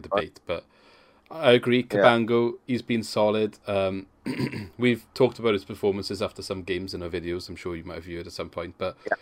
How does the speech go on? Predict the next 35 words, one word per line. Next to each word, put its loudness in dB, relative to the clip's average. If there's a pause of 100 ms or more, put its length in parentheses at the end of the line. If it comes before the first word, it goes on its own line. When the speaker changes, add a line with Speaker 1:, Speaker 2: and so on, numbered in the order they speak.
(140)
Speaker 1:
I -6
have. 0
Speaker 2:
the 8
only, 2
like, 0 (120)
we, -2 (800)
I -6
think 0
constructive -6
criticism, -6
he 4
is 0
young, 0
isn't -6
he? -8
So -6
he's -4
gonna 2
make -2
mistakes. -4
But -6
the 6
only 6
thing -2 (1040)
I 6
think -2
for -2
him, -2
majorly, -2 (120)
is -4
sometimes -4
he's -12
too -10
quick -8
to -6